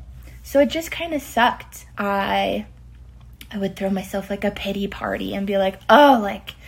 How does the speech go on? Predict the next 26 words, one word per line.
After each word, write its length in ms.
this 240
sucks. 640
Life 340
sucks. 640
Like, 200
I 140
don't 180
know 140
what 180
to 120
do." 320
But 240
then 380
once 240
I 120
realized 440
that, 200
like, 340
uh, 300
e-, 120
the 160
more 180
I 140
talk 400
about 280
it, 240